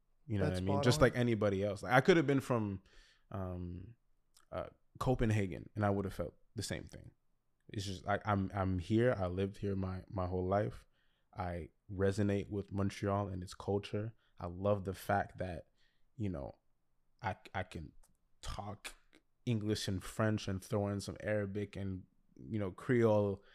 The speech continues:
Speaker 1: and we all, like, understand what we're, what we're saying. Like, I, I, I, like, I, I went to a, a, a, a high school, oh, my second high school, where there was, like,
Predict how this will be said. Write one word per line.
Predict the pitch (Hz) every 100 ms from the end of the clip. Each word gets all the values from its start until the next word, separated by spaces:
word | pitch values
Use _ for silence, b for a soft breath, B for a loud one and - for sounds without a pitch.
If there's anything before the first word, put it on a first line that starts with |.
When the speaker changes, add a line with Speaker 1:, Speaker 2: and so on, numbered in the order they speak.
| b
Speaker 1:
and | 113 107
we | 110
all, | 113 113
like, | 110 113
understand | 113 110 - 113 107 104
what | 101
we're, | 104 101 98
what | 104 101
we're | 101
saying. | 95 - 110 104 92 87 b b b -
Like, | 95 -
I, | 110
I, | 120 113 120
I, | - - 104
like, | 113 107 113
I, | 123 117 -
I | 123
went | 135 127 123
to | - 117
a, | 107
a, | 110 101 98 95 _ _ _ _ 98
a, | 92 -
a | 101
high | 92 113
school, | 123 - 107 95 95 - - _ _ _ _ _ _ - -
oh, | 120
my | 95
second | - 143 127
high | 95 92
school, | - - 95 95 b b b
where | 104 104
there | 98 104
was, | 104 101
like, | 98 87 -